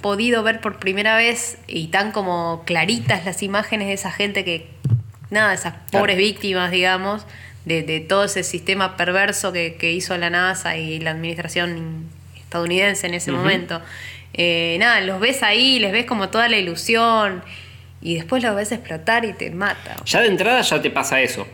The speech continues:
Speaker 2: pero después, cuando te vas metiendo en la historia de cada uno, de conoces a todos, de po-, te da más cosas, es un poco como Titanic. La primera vez decís,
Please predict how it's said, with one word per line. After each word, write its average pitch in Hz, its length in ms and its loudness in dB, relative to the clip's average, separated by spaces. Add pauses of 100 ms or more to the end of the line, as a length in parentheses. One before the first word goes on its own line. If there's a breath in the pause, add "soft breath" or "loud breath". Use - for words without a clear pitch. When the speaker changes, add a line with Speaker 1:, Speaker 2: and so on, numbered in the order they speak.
Speaker 2:
pero 120 220 4
después, 190 520 4
cuando 104 280 -4
te 123 60 -2
vas 151 120 0
metiendo 143 680 4
en 101 180 -2
la 95 60 0
historia 120 360 2
de 117 80 4
cada 107 340 4
uno, 120 760 4
de 98 200 -2
conoces 104 440 -2
a 113 160 2
todos, 123 580 6
de 98 120 -6
po-, 120 220 -8
te 113 120 -2
da 131 160 6
más 160 240 4
cosas, 120 260 -2
es 160 80 0
un 127 80 2
poco 135 300 4
como 104 180 0
Titanic. 107 580 0
La 107 140 -2
primera 127 280 4
vez 160 100 6
decís, 139 400 2